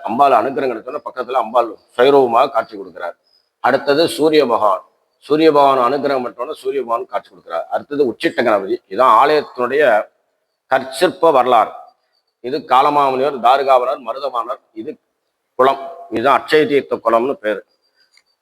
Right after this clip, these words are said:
இந்த வரலாறு உள்ள ஒரு மாதமும் பார்த்தீங்கன்னா பௌர்ணமி அன்னைக்கு இங்க சாயட்ட அஞ்சு மணிக்கு சுவாமிக்கு அபிஷேகம், அன்னத்துல நெய் கலந்து சுவாமிக்கு அபிஷேகம் பண்ணி அதை மருந்தாக இங்க கொடுக்குறோம்.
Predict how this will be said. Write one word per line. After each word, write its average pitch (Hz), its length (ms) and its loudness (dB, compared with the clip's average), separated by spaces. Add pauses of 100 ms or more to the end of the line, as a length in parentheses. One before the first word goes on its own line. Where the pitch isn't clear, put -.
இந்த - 200 -2
வரலாறு 107 320 4
உள்ள 76 160 -10 (1300)
ஒரு 131 180 0
மாதமும் 139 440 2
பார்த்தீங்கன்னா 131 380 2 (100)
பௌர்ணமி 135 420 0
அன்னைக்கு 135 320 -4
இங்க 127 180 0 (720)
சாயட்ட 123 420 2
அஞ்சு 120 220 0
மணிக்கு 120 260 -6
சுவாமிக்கு 123 440 0
அபிஷேகம், 117 500 -2 (1000)
அன்னத்துல 143 480 2
நெய் 123 240 2
கலந்து 131 280 -2
சுவாமிக்கு 127 440 0
அபிஷேகம் 117 260 -6
பண்ணி 117 160 -4
அதை 143 180 0
மருந்தாக 131 520 2
இங்க 117 160 -8
கொடுக்குறோம். 98 460 -20